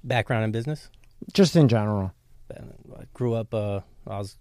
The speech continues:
Speaker 1: conceived in Kenosha, Wisconsin.
Speaker 2: <laughs>
Speaker 1: My mother made me, uh, well, not, I had no choice, right? I was in her. Came to, um, Jupiter. My grandfather was the chief of police at Tequesta. So he came, she came down here, gave birth to me. And then at two,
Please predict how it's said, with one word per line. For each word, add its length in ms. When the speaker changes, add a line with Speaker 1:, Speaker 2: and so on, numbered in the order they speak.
Speaker 1:
conceived 480
in 100
Kenosha, 420
Wisconsin. 600
Speaker 2:
<laughs> 800
Speaker 1:
My 120
mother 280
made 240
me, 240
uh, 200
well, 80
not, 220
I 160
had 260
no 120
choice, 340
right? 100
I 40
was 120
in 120
her. 100
Came 280
to, 260
um, 360
Jupiter. 340
My 120
grandfather 440
was 80
the 60
chief 180
of 80
police 260
at 60
Tequesta. 500
So 140
he 80
came, 420
she 100
came 180
down 200
here, 320
gave 200
birth 240
to 80
me. 220
And 100
then 60
at 160
two, 400